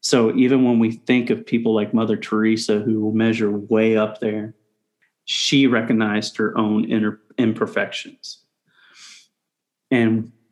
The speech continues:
I think that the beginning stages for us is to understand that we're never gonna measure up to whatever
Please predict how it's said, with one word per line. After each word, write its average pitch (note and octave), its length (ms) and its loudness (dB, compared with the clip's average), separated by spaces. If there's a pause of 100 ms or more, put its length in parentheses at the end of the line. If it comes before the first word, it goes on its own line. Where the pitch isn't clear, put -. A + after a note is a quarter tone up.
(280)
I B2+ 220 -8
think - 500 -2
that A#2 260 0
the B2+ 80 -4
beginning A2+ 600 0
stages A2+ 440 -2
for A2 220 -2
us A#2+ 340 -2
is A#2 140 -4
to - 120 -12
understand A2+ 460 -2
that A2+ 120 -6
we're A2 240 -2
never A2 340 0
gonna A2 160 0
measure A2 480 0
up A2+ 180 -6 (500)
to A#2 100 0
whatever A2 720 2